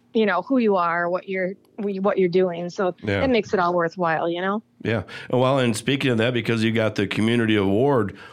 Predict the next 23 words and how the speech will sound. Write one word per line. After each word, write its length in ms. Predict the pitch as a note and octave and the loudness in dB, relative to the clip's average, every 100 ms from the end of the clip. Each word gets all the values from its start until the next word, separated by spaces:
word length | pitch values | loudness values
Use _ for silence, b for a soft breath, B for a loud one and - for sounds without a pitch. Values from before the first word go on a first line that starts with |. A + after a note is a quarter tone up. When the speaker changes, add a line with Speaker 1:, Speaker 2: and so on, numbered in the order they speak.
| B | B
Speaker 2:
what, 360 | G#2 C#3 D#3 D#3 | 0 0 0 0
uh, 180 | C3 | 0
things 380 | A2 B2+ D3 B2+ | 0 0 0 0
does 280 | C3 B2 G#2+ | 0 0 0
the 160 | A2 G2 | 0 0
senior 340 | - C3+ A#2+ | 0 0 0
services 760 | G2 B2 C#3+ C3 - F#2 F#2+ - | -2 -2 0 -2 -2 -2 -2 -2
have, 320 | A2+ A2+ G#2+ | -2 0 0
uh, 220 | G#2+ G2 | 0 0
coming 360 | F2+ A#2+ B2+ A2+ | -2 -2 0 0
up 220 | C#3 C3+ | 0 -2
that 160 | G#2 G#2 | 0 0
are 120 | G#2 | 0
gonna, 340 | G#2+ G#2+ G2+ G2 | 0 0 0 0
you 80 | |
know, 120 | G2 G#2 | 0 0
are, 180 | G#2 | 0
that 140 | G#2 A2 | 0 0
are 80 | G#2+ | 0
good 200 | C#3+ - | -2 0
for 120 | G2+ | -2
the 80 | F#2 | -2
community? 480 | - F#2 E2 D#2 | -2 -2 -2 -4